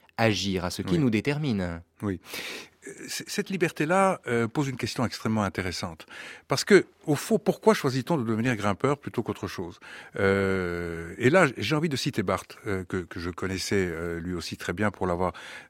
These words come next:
Speaker 2: euh, fréquenté en voisin dans le sud-ouest, à, à Urt, ou bien ici à l'école des hautes études, euh, au moment du séminaire.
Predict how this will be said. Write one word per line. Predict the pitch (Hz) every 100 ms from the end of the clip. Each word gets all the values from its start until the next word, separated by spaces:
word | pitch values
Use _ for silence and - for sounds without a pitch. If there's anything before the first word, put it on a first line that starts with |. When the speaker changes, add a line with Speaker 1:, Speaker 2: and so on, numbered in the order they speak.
| -
Speaker 2:
euh, | 87 85
fréquenté | 107 92 90 110
en | 90
voisin | 85 90 110 101 87 -
dans | 90
le |
sud-ouest, | 85 92 87 127 - 87
à, | 82
à | 80 85 90
Urt, | 156 170 - 87 - - - -
ou |
bien | 95 104
ici | 98 - 139
à |
l'école | 92 87 98
des | 90
hautes | 85
études, | 107 - 170 101
euh, | 90 87 82 80
au | 82
moment | 87 92
du | 90
séminaire. | - 95 101 143 196